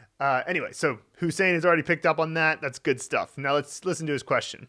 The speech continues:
He says, uh, "Can I learn all characters up to the end of this phase, then come back to vocab and context later on,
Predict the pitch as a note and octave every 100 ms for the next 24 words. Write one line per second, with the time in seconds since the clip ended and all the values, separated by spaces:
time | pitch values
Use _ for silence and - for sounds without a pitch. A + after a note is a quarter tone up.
0 | _ - - _ _ - E3 D3 D3 -
1 | E3 G#3 D4+ C#4+ C#4 - E3 G3 A3 -
2 | F#3+ F#3 F3+ F#3 E3 - D#3 - D3 D3
3 | D3+ F#3 G3+ F3+ C#3+ E3 - - D#3 G#2+
4 | G#2 G#2+ - F#3 A3 G3+ F#3+ E3+ E3 E3
5 | - C3+ C3+ C#3 C3 C3+ - G3 G#3+ -
6 | A2+ - C#3 C3 C3 F#3+ F3+ A2+